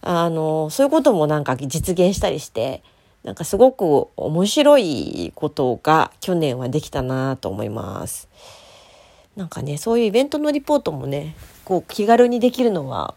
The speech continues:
ポッドキャストかなと思うんですけど、まあ、あの、竹地美希の方は、あの、ポッドキャストと、あとノートの方で、えー、竹地美希で検索していただければ、えー、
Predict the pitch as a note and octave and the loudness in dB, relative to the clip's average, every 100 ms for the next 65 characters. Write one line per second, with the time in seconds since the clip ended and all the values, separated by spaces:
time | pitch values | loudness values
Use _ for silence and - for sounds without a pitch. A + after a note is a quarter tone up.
0 | - F3 - F#3 G3 - - D3 C3+ - | -8 -10 -8 -8 -8 -8 -8 -8 -8 -10
1 | C3+ F2 - - - C#3+ - _ - - | -12 -14 -16 -20 -12 -12 -12 _ -20 -20
2 | - - _ - C#4 D#4 F#3+ F3 F3+ F3+ | -20 -20 _ -4 4 4 4 2 2 2
3 | F3+ - _ _ - E4 F#4 G#4 G4+ B3+ | 0 -2 _ _ 2 4 6 6 4 2
4 | G#3 F3 D3+ C#3+ C3+ C3+ C3 C3+ F#3+ G#3 | 2 2 0 -2 -4 -4 -4 -4 -6 -4
5 | A3+ G#3+ E3 D#3 - _ _ - A#3+ G3+ | -4 -4 -4 -6 -8 _ _ 0 2 2
6 | - _ _ - - - F#3 F4 - D3+ | -2 _ _ -10 -10 -4 2 2 2 -4
7 | D3 - - E3 - _ - F#2 - - | -6 -6 -2 0 0 _ -14 -14 -14 -16
8 | - - - - - G1+ G1+ - - D#3+ | -20 -20 -20 -20 -20 -20 -20 -20 -16 -12
9 | D3+ D3+ D3 F3 F3+ C3 A2 - D#3 D#3 | -12 -12 -8 -8 -8 -10 -10 -10 -10 -10
10 | C#3+ C#3+ - D3 E3 E3 - - - A#1+ | -12 -12 -12 -12 -12 -16 -12 -10 -8 -10
11 | - - - - - | -10 -14 -14 -14 -18